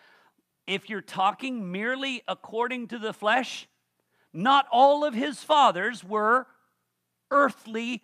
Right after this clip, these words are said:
sojourners. But he's taking it to a different level in terms of,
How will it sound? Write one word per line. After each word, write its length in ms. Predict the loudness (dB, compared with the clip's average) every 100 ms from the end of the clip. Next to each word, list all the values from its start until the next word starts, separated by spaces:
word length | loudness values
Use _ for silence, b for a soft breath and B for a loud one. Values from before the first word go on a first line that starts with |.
| b
sojourners. 1300 | -18 0 4 4 2 4 4 4 2 -6 -16 -20 -20 _ _ b b b b -4
But 240 | -2 -2
he's 300 | -2 -8 -12 -10
taking 500 | -8 -6 -6 -6 -4
it 180 | -6 -8
to 200 | -6 -6
a 80 | -6
different 640 | -10 -10 -8 -8 -8 -2
level 380 | 0 0 -2 -6
in 260 | -8 -8
terms 480 | -10 -8 -6 -6 -6
of, 120 | -8